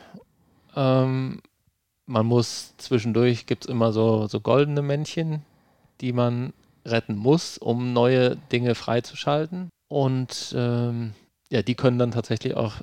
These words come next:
sterben und sind dann für immer weg. Also da muss man dann aufpassen und alles gut planen vorher. Und, äh,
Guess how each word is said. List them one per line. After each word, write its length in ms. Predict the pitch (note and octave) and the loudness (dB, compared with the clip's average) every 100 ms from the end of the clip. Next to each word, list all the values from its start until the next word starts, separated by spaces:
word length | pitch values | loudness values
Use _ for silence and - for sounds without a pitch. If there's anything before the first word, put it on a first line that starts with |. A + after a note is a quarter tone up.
| C3 | -14
sterben 420 | - A#2 A#2 C3 | -4 -2 -2 -4
und 180 | A#2+ - | -10 -8
sind 120 | B2 | -4
dann 140 | A#2 | -4
für 100 | - | -4
immer 260 | - A#2 G2+ | -2 0 0
weg. 280 | A#2 - - _ _ _ | 0 -2 -12 _ _ _
Also 240 | B2 A2 A2 | -10 -6 -4
da 140 | B2 | -4
muss 160 | A#2 - | -6 -4
man 100 | A#2+ | -2
dann 300 | A#2 B2+ - | -2 -4 -10
aufpassen 580 | - B2+ - C3+ C3+ C3+ | -2 -2 0 -6 -4 -6
und 100 | C3 | -4
alles 220 | - A#2 | -4 -6
gut 200 | - B2 | -8 -8
planen 360 | - B2 B2+ C#3 | -4 -2 -2 -4
vorher. 420 | - C#3+ D3+ F3 - - _ | -2 0 0 -4 -10 -20 _
Und, 580 | - C3 A#2 B2 A#2+ - | -10 -2 0 0 -4 -4
äh, 400 | B2+ B2 A#2+ A#2 | -2 0 0 -2